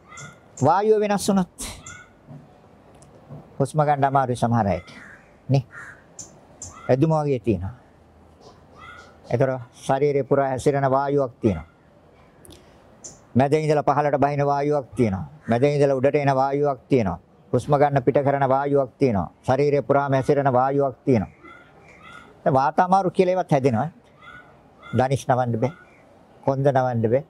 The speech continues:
බෙල්ල හරවන්න බෑ උදේට නැගිට්ටහම. නේ. දැන් එහෙම හිතලා සමහර අය කොට්ටේ තව්වට දානවා. එතන තමයි ලෙඩේ තියෙන්නේ කියලා. රෝගේ එතන. නැහැ. වෙලා තියෙන්නේ මොකද්ද? වායෝ ධාතුව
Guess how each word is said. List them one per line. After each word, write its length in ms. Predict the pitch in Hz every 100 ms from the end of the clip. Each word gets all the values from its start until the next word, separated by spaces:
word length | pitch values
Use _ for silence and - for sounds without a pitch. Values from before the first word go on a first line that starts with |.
| _ _ _ -
බෙල්ල 240 | 127 143
හරවන්න 440 | 147 139 131 123 113
බෑ 200 | 113 123
උදේට 260 | 123 127 123
නැගිට්ටහම. 540 | 120 120 - 143 139 - _ _ - _ - - - - - -
නේ. 220 | - 127 80 - - - - -
දැන් 180 | - 131
එහෙම 120 | 135 147
හිතලා 400 | 135 135 160 147 _ - -
සමහර 360 | 135 139 147
අය 100 | 151
කොට්ටේ 340 | - 127 - 151
තව්වට 380 | 139 139 143
දානවා. 320 | 143 151 196 269 _ _ _ _ -
එතන 280 | 127 147 147
තමයි 220 | 147 147
ලෙඩේ 240 | 127 117 120
තියෙන්නේ 320 | 98 104 101
කියලා. 220 | - -
රෝගේ 320 | 104 120 117 101
එතන. 260 | - 95 - - - _ - - - - - _ - - - - -
නැහැ. 600 | 151 202 220 - - _ -
වෙලා 340 | 127 196 254
තියෙන්නේ 300 | 262 208 165
මොකද්ද? 380 | 143 156 147 135 151 - _ _ _ -
වායෝ 540 | 131 147 185 233 262
ධාතුව 400 | 208 156 - 104